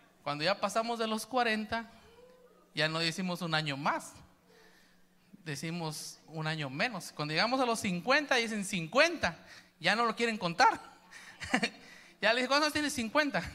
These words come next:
<laughs> "Oh, ¿tienes cincuenta". "No, ya no, perdí la cuenta". Y yo quiero ponerle primero una,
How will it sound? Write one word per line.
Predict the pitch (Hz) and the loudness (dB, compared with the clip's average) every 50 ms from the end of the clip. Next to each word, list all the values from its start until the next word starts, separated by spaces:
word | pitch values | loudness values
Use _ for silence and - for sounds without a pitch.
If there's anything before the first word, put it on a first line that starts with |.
| - 226 - - - - - _ | -4 -6 -6 -6 -20 -20 -20 _
<laughs> | _ _ - - - - - - | _ _ -20 -20 -20 -20 -18 -6
"Oh, | - 214 277 311 | -2 0 0 0
¿tienes | 302 302 302 294 | 0 0 -2 0
cincuenta". | 285 277 269 254 254 | 0 -2 0 0 0
"No, | 285 277 254 | 0 0 0
ya | 214 226 240 | 2 0 0
no, | 254 262 262 254 | 0 0 -4 -4
perdí | 226 214 - - 190 196 240 | -4 -4 0 2 2 2 4
la | 254 233 220 | 4 2 2
cuenta". | 226 254 240 214 180 - - - - - _ _ - - - - - - | 4 4 0 0 0 -4 -8 -12 -12 -20 _ _ -20 -20 -20 -18 -8 -2
Y | 214 | 0
yo | 247 269 | 0 2
quiero | - 320 330 330 330 | 4 4 4 4 4
ponerle | - 269 269 277 285 302 277 | 4 4 4 6 4 4 0
primero | 277 254 254 269 277 269 | 2 4 6 6 6 6
una, | 269 262 262 277 285 285 262 | 4 2 2 4 6 4 4